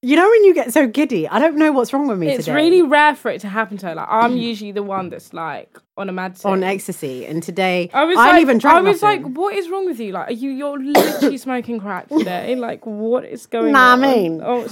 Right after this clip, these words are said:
Speaker 1: I just kept messaging her
Speaker 2: stop.
Speaker 1: every minute, like, N A H M E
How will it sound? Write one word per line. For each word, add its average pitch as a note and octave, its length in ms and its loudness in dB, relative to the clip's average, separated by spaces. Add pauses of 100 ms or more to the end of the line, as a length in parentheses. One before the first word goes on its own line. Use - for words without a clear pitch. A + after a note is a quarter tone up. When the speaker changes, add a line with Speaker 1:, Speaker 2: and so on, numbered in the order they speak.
Speaker 1:
I B3+ 180 6
just D#4 140 2
kept E4 140 6
messaging E4 460 6
her G#3+ 60 4
Speaker 2:
stop. F#3 160 4
Speaker 1:
every G3 240 2
minute, F#3+ 280 0
like, D3+ 200 0 (300)
N G#3+ 180 4
A G#3 220 2
H E3+ 480 0 (120)
M F#3 320 2
E G3+ 300 0